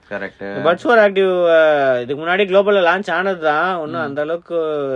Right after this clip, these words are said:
Speaker 2: ஏ என் சி கிடையாது, ஒண்ணும் கிடையாது.
Speaker 1: ம்ஹும்.
Speaker 2: So,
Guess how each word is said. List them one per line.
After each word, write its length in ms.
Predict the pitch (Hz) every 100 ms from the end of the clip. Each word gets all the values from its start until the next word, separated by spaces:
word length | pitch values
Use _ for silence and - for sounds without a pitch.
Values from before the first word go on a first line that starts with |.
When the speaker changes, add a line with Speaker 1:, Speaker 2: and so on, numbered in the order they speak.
| 123
Speaker 2:
ஏ 140 | 117 143
என் 120 | 160
சி 140 | 156
கிடையாது, 460 | 143 143 139 143 147
ஒண்ணும் 200 | 135 143
கிடையாது. 680 | 123 131 123 110 135 139 120
Speaker 1:
ம்ஹும். 180 | 123 330 _ _ _ -
Speaker 2:
So, 180 | 117